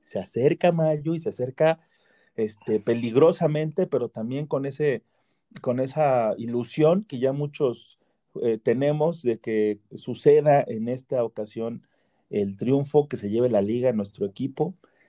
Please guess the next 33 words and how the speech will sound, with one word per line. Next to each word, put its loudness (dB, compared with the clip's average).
Y, 2
este, 4
lo 4
que 4
sí 2
creo 6
que, -4
pues, -10
hay 2
jugadores 2
que -8
no -2
se -4
lograron -4
recu-, -14
recuperar -2
como -2
se -2
esperaba. 2
Eh, -6
Rivero, 0
que -6
venía -2
haciéndolo 0
de -2
una 0
manera 0
espectacular, 0
y 0
Aldrete, 4
que -2
es 2
nuestro 4